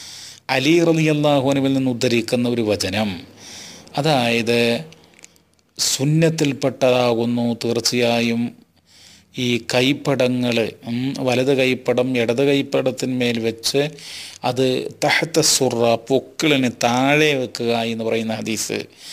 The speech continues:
അത് ലഈഫുൻ, ദുർബലമാകുന്നു. മുത്തഫഖുൻ അലാ തളഈഫിഹി, ഈ ഹദീസ് ദുർബലമാണ് എന്നുള്ളതിൽ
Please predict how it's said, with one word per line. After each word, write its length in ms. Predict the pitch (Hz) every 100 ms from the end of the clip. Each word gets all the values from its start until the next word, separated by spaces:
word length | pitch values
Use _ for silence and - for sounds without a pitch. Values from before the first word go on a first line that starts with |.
| - - - -
അത് 440 | 139 147 113 127
ലഈഫുൻ, 1080 | 120 - 143 139 135 131 123 - 123 113 101
ദുർബലമാകുന്നു. 1080 | 117 131 117 120 117 117 113 104 110 113 95 - - - - -
മുത്തഫഖുൻ 920 | 143 151 - - 139 147 127 135 131
അലാ 360 | 127 123 117 113 -
തളഈഫിഹി, 960 | 113 104 120 113 117 113 110 107 101 - - - - _ _ -
ഈ 400 | 139 156 160 160 - - - -
ഹദീസ് 520 | - 127 123 123 -
ദുർബലമാണ് 840 | 135 117 117 110 117 135 135 123 120
എന്നുള്ളതിൽ 800 | 120 117 117 117 113 117 135